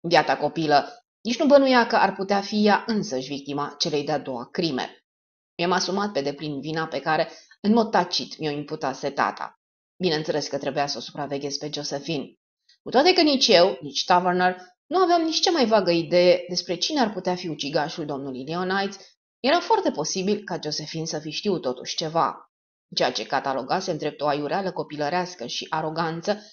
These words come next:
putea la fel de bine să fie ceva cu totul diferit.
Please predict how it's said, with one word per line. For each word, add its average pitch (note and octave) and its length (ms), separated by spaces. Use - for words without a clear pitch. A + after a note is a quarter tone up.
putea D4+ 240
la C#4 120
fel B3+ 180
de E3+ 100
bine F3 220
să D#3+ 160
fie E3+ 240
ceva E3+ 320
cu E3 100
totul D3+ 280
diferit. C#3 600